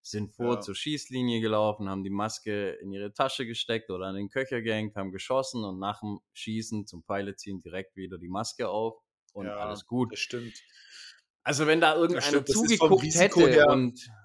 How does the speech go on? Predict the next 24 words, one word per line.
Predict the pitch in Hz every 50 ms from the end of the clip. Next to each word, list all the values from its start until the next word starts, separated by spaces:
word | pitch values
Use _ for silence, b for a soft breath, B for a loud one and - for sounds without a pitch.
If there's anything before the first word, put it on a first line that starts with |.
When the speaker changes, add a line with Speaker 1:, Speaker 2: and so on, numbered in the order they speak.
| _ _
Speaker 1:
und | - 127 127 120 -
gesehen | 127 123 117 131 143 160 170 151
hätte, | 135 131 127 127 127 120 117
wie | 120 123 127
Speaker 2:
Ja. | 131
Speaker 1:
sich | 110 120 113 -
die | - 113 113 113
Sportler | 110 - - - 127 139 135 - 135 127 123
da | 117 117 113 113
wirklich, | 110 117 123 131 123 - 127 123 123 117 - - _ 101
ähm, | 104 101 101 101 101 98 92 95 _ _ _ _ _ _ _ _ _ _ _
ja, | - - 110 104
anstrengen | 95 117 143 175 - - - - 131 120 113 107
und | 104 104
Mühe | 104 110 123 143 151 135
geben, | 117 107 104 104 104 101 95 87
da | 87 85 82
auch, | 82 87 92 95 - - - 87 90
ähm, | 92 92 90 85 85 80
Speaker 2:
Mhm. | 82
Speaker 1:
mitzuspielen | 107 135 147 - - 127 - - - _ 107 110 117 123 127 131 123 104
und, | 80 104 107 104 104 101 - _ _ -
ähm, | 92 92 92 92 90 90 87 85 87 _ _ _ _ _
ja, | _ 98 95 107 123 127 123 107 -